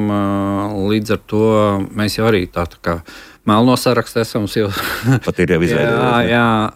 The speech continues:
Speaker 1: attiecīgi gan ar projektētājiem, par, gan par būvniekiem, un attiecīgi, nu, tad arī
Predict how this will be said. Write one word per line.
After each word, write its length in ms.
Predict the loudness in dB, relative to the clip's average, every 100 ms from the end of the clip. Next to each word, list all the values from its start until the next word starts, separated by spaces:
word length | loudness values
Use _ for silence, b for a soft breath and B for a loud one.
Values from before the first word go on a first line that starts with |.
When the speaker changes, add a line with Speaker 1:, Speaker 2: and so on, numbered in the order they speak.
| -6
Speaker 1:
attiecīgi 340 | -2 -4 -2
gan 160 | 0 0
ar 80 | 0
projektētājiem, 880 | 0 0 0 -2 -4 -2 -4 -2 -4
par, 180 | -4 -4
gan 200 | -2 -4
par 160 | -2 -4
būvniekiem, 800 | -2 0 2 2 2 -2 -2 -2 -4 -4
un 260 | -2 0 0
attiecīgi, 840 | 0 0 -4 -2 -4 -2 0 -2 0
nu, 220 | 0 -2
tad 220 | -2 -2
arī 320 | 0 0 0